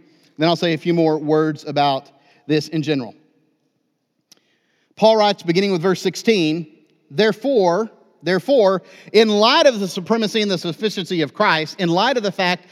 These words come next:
that you are indeed complete in Christ, do not let anyone judge you or pass judgment on you by what you eat or drink, or with regard to a religious festival,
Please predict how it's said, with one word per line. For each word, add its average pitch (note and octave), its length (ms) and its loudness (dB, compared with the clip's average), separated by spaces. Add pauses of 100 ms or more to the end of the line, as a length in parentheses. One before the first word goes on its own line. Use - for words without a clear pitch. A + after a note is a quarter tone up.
(200)
that F#3 160 -2
you C4+ 160 2
are B3 120 2
indeed G#3+ 380 -4
complete B3 600 -4
in A#3+ 260 -2
Christ, D3+ 640 -4 (600)
do D#3+ 140 0
not C#4 240 0
let A3 220 2
anyone G#3+ 480 0
judge D3+ 420 0
you C3+ 320 -10 (1040)
or E3 100 -2
pass G3 320 0
judgment D#3+ 400 -2
on E3+ 240 2
you B2 300 -8 (800)
by F3+ 140 4
what F#3+ 260 0
you A#3 180 -4
eat E3+ 380 -4 (140)
or G3 120 2
drink, D3+ 540 -6 (1400)
or F#3 160 4
with G#3 180 0
regard E3+ 520 0
to F#3 140 0
a E3+ 60 -2
religious D#3+ 480 -2
festival, G3 680 -4